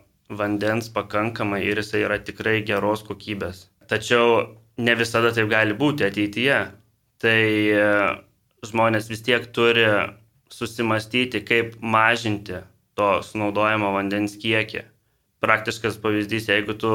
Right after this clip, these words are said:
prausiesi, tai besimulinamas arba plaudamas galvą, tu gali tiesiog išjungt vandenį, kad jisai nebėgtų tuo metu. Pakol kas tai nėra problema Lietuvoje, bet nieks nežino, kaip bus rytoj su tuo vandeniu. Todėl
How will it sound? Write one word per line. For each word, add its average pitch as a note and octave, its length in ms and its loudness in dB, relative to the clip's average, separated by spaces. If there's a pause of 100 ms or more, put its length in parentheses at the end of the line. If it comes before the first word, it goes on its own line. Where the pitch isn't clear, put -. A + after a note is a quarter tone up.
(360)
prausiesi, G#2+ 640 -2 (120)
tai G2 140 -2 (300)
besimulinamas A2+ 920 0
arba G#2+ 340 0
plaudamas A2 480 0
galvą, G#2+ 280 0
tu G2+ 120 -14
gali G#2+ 160 -6
tiesiog G#2 320 -10
išjungt C#3+ 320 -4
vandenį, F#2 400 -4 (500)
kad G2 100 -8
jisai A2+ 200 -4
nebėgtų G2+ 480 -4
tuo F#2+ 160 -8
metu. F#2 320 -8 (440)
Pakol A2+ 320 0
kas B2 420 -2 (360)
tai B2 140 2
nėra G#2+ 320 2
problema D3+ 480 0
Lietuvoje, F3 540 0 (220)
bet A2+ 480 2 (360)
nieks G#2+ 280 -6
nežino, G#2+ 400 -4
kaip G2+ 200 -4
bus G2+ 240 -6 (200)
rytoj G#2+ 360 -4
su - 160 -18
tuo G2 120 -4
vandeniu. F#2+ 440 -6 (680)
Todėl G#2 540 0